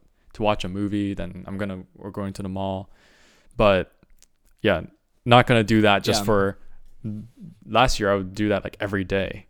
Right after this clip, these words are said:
Speaker 1: Every day I'd have, like, a new fit, even if I wasn't doing too much that day. So
Speaker 2: Yeah.
Speaker 1: yeah, not there anymore.
Speaker 2: Yeah. Well, I definitely think this category, I think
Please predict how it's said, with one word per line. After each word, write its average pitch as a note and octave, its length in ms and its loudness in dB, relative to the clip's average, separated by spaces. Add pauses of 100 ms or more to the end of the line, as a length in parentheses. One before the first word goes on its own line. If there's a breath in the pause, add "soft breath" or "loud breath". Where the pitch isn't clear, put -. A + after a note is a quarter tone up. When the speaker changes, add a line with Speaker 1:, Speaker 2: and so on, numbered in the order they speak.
(120)
Speaker 1:
Every A2 180 0
day G#2+ 300 2
I'd G2+ 80 -2
have, G2+ 140 -6
like, F#2+ 160 -4
a G2+ 40 -8
new G2 140 -6
fit, G2 360 -4
even A2 180 -4
if G#2 140 -4
I G2 60 0
wasn't G2 300 -6
doing F#2+ 160 -8
too G#2+ 120 -16
much - 180 -12
that - 140 -12
day. G#2 160 -10
So - 380 -10
Speaker 2:
Yeah. A2+ 260 -10 (680)
Speaker 1:
yeah, - 200 -10 (180)
not G2 220 -6
there - 200 -6
anymore. - 320 -14 (760)
Speaker 2:
Yeah. A#2+ 200 -10 (320)
Well, C#3 160 -6
I G3 160 2
definitely G#3 300 2
think E3 180 0
this E3 200 2
category, C3 760 0 (160)
I E3 140 4
think D3 400 0